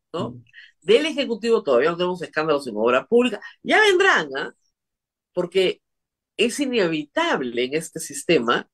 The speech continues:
Speaker 1: que se den. Inevitable. Tenemos el problema legislativo, que es clarísimo,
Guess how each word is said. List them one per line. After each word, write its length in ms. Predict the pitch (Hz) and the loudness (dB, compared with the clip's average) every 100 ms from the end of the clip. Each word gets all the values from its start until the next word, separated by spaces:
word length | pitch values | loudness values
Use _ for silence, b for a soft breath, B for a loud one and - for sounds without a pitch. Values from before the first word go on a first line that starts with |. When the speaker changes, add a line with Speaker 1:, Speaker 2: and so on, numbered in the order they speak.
| b b - | b b -6
Speaker 1:
que 100 | 175 | -2
se 140 | 262 | 0
den. 260 | 339 262 - _ _ _ _ - | 0 -2 -12 _ _ _ _ -4
Inevitable. 680 | 311 330 330 349 311 113 - _ _ _ b b b b - | -2 -2 -2 -2 -4 -4 -10 _ _ _ b b b b 2
Tenemos 580 | 170 254 349 370 - _ | 4 4 2 0 -4 _
el 120 | 156 | -4
problema 340 | 143 135 175 240 | -2 0 2 2
legislativo, 720 | 185 135 123 113 165 104 - | -2 -4 -4 -4 -4 -6 -6
que 100 | 139 | -8
es 80 | 139 | -2
clarísimo, 600 | 139 127 117 - - | 2 2 0 -8 -16